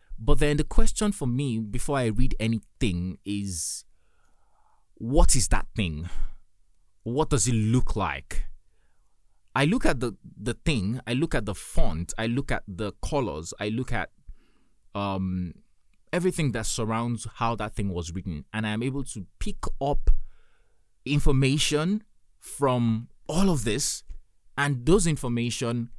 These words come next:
helps me to determine how to read them. So the way I would read a newspaper is different from the way I would read, um, a commercial. It's different from the way I would read a logo that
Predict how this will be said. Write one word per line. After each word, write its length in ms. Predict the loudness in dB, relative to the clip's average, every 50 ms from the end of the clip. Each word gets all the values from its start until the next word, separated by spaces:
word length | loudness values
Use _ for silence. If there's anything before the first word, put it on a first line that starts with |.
| -18 -14
helps 380 | -6 -2 -2 0 2 0 0 0
me 120 | -2 -2
to 140 | -4 -4 -8
determine 460 | -8 -6 -2 2 2 2 2 2 -2
how 380 | -6 -6 -6 -6 -4 -4 -6 -8 _ _ _ -10
to 140 | -8 -8 -6
read 200 | -4 -6 -6 -6 -6 -8
them. 280 | -8 -6 -6 -10 -12 -16 _ _ _ _ _ _ _ _ _ -14
So 480 | -10 -4 -2 0 2 2 2 2 0 -2 _ _ _ -6
the 120 | -4 -4
way 200 | 0 0 0 0
I 100 | 2 2
would 140 | 2 4 6
read 180 | 6 4 4 4 -4 -10 -4
a 80 | -2 2
newspaper 800 | 4 6 6 6 4 4 0 -2 -2 -4 -2 0 0 0 0 -2 -6
is 160 | -8 -8 -8
different 380 | -4 -6 -6 -4 -2 -4 -4 -4
from 160 | -4 -6 -6
the 80 | -6 -6
way 140 | -6 -4 -4
I 100 | -4 -6
would 200 | -6 -8 -8 -8
read, 300 | -8 -8 -8 -10 -12 -14 -18 _ _ _ _ _ _ _ -16 -8
um, 720 | -6 -4 -4 -4 -4 -4 -4 -4 -4 -4 -6 -8 -10 -12 -16 _ _ _ _ _ _ _ _ -20 -20 -20 _ _ _ _ -6
a 80 | -6
commercial. 760 | -2 -2 -2 -2 -2 -2 -4 -4 -2 2 4 4 4 2 0 -8 _ _ _ _ -8
It's 120 | -8 -4
different 300 | -2 2 6 8 8 10
from 140 | 12 10 10
the 60 | 10 6
way 140 | 2 0
I 80 | 2 2
would 200 | 0 -2 -2 -4 -4
read 320 | -6 -6 -6 -6 -8 -10 -10 -10 -16 -20 _ _ _ _ _ _ _ _ _ -8 -2
a 80 | 0
logo 520 | 0 2 2 4 2 2 2 2 0 0 0
that 240 | -4 -6 -10 -10